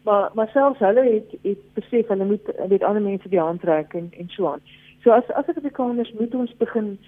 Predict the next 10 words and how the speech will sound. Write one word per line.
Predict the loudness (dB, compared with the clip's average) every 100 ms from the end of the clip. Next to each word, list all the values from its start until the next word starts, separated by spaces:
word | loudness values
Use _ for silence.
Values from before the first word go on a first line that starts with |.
| _ _ _
meer | 4 6
kreatief | 4 0 0 -2 -6 0
dink | 0 0 0
oor | 0
hoe | 2 2
ons, | 0 -4 -12 -20 _ _ _
eh, | -6 -2
as, | 0 0 0
as, | -4 -4 -6 -4
as | -4